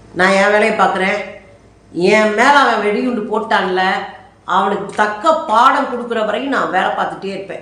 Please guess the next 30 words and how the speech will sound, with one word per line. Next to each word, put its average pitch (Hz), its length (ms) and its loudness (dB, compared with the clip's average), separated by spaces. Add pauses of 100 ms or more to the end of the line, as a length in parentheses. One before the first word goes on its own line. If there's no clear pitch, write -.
எனக்கு 262 500 2
நீ 277 180 4
ரூல்ஸ் 302 520 0
போடாத, 220 380 2
எனக்கு 254 480 -2
நீ 226 260 -4
வந்து 202 280 -2
அட்வைஸ் 208 480 -2
பண்ணாத. 151 480 -6 (280)
நேரம், 262 680 4
தன்மை, 247 500 2
அளவு, 247 640 2
என்ன, 247 420 -2
ஏது, 240 380 2
அதாவது 226 720 0
எவ்வளவு 247 300 -2
குண்டு 254 180 -2
போடுவோம், 247 360 2
எப்போ 247 200 -4
போடுவோம், 247 420 2
எவ்வளவு 254 200 2
நாள் 247 360 0
போர் 262 200 2
தொடுப்போம், 247 400 0
எல்லாம் 277 380 0
இதெல்லாம் 226 320 -2
நான் 254 240 0
தான் 262 200 -2
டிசைட் 254 260 -2
பண்ணுவேன் 240 640 -4